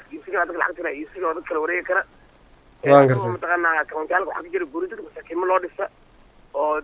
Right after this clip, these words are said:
Speaker 1: oo laga dhisa macnaha deegaanada laga dhisaa jirta. Kuwaana waxaa lagu dhisaa macnaha maxay ahayd si oo balaasha dowladda ay ku, council ku dhisa oo balaasha. Waana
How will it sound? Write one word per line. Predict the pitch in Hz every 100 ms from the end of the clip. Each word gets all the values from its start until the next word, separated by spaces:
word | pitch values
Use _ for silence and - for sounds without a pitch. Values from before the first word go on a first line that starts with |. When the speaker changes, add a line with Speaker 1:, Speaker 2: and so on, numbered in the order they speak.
| -
Speaker 1:
oo | 156 160 156 156
laga | 156 185
dhisa | 190 -
macnaha | 147 185 170
deegaanada | 156 156 175 170
laga | 180
dhisaa | 180 170
jirta. | 160 - 196 - - - - - -
Kuwaana | 214 202 190
waxaa | 165 151 156
lagu | 165 196
dhisaa | 190 156
macnaha | 139 175 175
maxay | 147 196
ahayd | 185 - -
si |
oo | 202 180 170
balaasha | 160 196 185 160
dowladda | 170 185 175
ay | 165 160
ku, | 143 151
council | 165 190 180
ku | -
dhisa | 185 165
oo | 147
balaasha. | 165 190 190 196 - - _ - - - - -
Waana | 190 208 - - 208